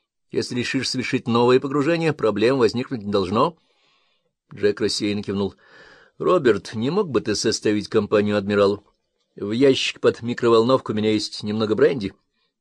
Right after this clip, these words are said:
«Да я знаю, где бренди, а что случилось?» «Как только у нас появится что сообщить, ты первый узнаешь об этом», — пообещала Лиза, метнув сердитый взгляд в сторону Джека, и пошла прочь.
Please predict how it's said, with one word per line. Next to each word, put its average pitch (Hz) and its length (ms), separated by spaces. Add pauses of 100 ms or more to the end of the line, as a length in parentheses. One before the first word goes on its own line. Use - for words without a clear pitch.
«Да - 120
я 95 200
знаю, 139 280
где 175 140
бренди, 95 300
а 95 80
что - 180
случилось?» 135 540 (920)
«Как - 140
только 104 200
у 104 40
нас 110 120
появится 107 400
что - 180
сообщить, - 600
ты 113 120
первый 101 380
узнаешь 98 380
об - 100
этом», — 110 200 (640)
пообещала 95 480
Лиза, 98 200
метнув 95 300
сердитый 92 400
взгляд 90 320
в - 60
сторону 95 340
Джека, 117 300 (260)
и - 40
пошла - 260
прочь. - 280